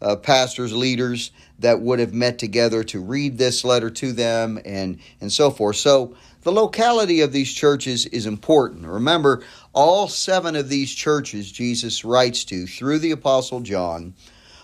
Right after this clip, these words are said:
are all located in, uh, what we call today Turkey, or it was called then Asia Minor. So they weren't very far away. And no doubt once a church got the letter that was sent to them,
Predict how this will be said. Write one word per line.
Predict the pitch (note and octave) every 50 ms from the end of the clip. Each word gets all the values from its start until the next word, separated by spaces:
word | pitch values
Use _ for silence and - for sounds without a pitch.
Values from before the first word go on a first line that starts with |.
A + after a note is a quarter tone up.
| _ _ -
are | A#2 A#2 B2
all | C3 C#3+ D#3+ E3 D#3+
located | D#3 D#3 D3+ D3+ - - D3+ D3 C#3+ C3+ C3+ B2 C3 -
in, | C3+ C3 B2+ B2+ B2+ B2+ B2 A#2+ A#2+ A#2 - _ _ _ _ _ -
uh, | G2+ G#2+ G#2+ A2
what | A2 A#2+ B2+ -
we | B2 B2+ B2+ B2
call | A#2+ - B2+ B2 A#2+
today | A#2 - C3 A2 A2 G#2+ G#2+ G#2+ G#2
Turkey, | - - - B2+ A#2 G#2+ - - F#2+ F2 F2
or | F2 F2 F2+ F2+
it | E2+
was | D#2 F2+ -
called | - - A2 G#2+ G#2+ G#2 F2+
then | G#2 G2+ G2+ F#2+ - -
Asia | G2+ G#2 G#2 G2+ F#2+ F#2 G2+
Minor. | F2+ F#2 G2 G2 G2+ G2+ F#2 E2 D#2 D#2 D2+
So | - - C#3+
they | D#3+ F#3
weren't | G3 G#3+ A3 F#3+ D3+
very | E3 E3 D#3
far | C3+ - E3 D3+ C#3+ C#3+
away. | C3+ A#2+ A#2 B2 A#2+ A#2+ A#2+ A#2+ A#2+ A#2 A#2+ - - - - - _ _ _ -
And | C3 B2+ C3 C#3+
no | E3+ F#3 F#3+
doubt | F3+ E3 D#3+ D#3 D3+ C#3
once | C3 C3 D3 D3 C#3+ - - - - -
a | A#2+
church | A2+ - - D3+ C#3+ C3 G#2+ G2+
got | G#2 B2+ C3 C#3 D3+ D3 - - _ -
the | A#2+ A#2+ A2+
letter | A2+ A#2+ A#2+ A#2+ A#2 A#2+ A#2+
that | A#2 A#2 A#2
was | A2 G#2+ -
sent | - C3 A#2+ A#2
to | A2+ A2
them, | G2+ A2 G#2+ G#2+ A2+ A#2+ A#2+